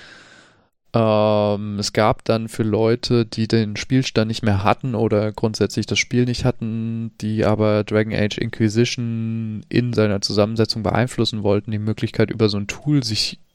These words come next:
quasi so einen Spielstand zu schaffen. Also im Sinne von, ähm, dass du so Fragen beantwortet hast, ähm,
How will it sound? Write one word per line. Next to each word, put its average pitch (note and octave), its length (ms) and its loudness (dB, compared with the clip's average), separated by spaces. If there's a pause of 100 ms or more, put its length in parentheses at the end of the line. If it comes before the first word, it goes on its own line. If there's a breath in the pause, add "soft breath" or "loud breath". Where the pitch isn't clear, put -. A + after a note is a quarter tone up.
(140)
quasi G#2 480 2
so G#2 160 -2
einen G2+ 100 -2
Spielstand G#2+ 580 0
zu - 100 -4
schaffen. G2 400 0
Also F2 300 -2
im G#2+ 120 -10
Sinne G#2 240 -6
von, G2 340 0 (680 loud breath)
ähm, G2+ 560 2
dass G2+ 160 -2
du A2 80 2
so G2+ 600 2
Fragen G2+ 380 0
beantwortet G#2 560 0
hast, - 520 -2 (120)
ähm, G2 640 0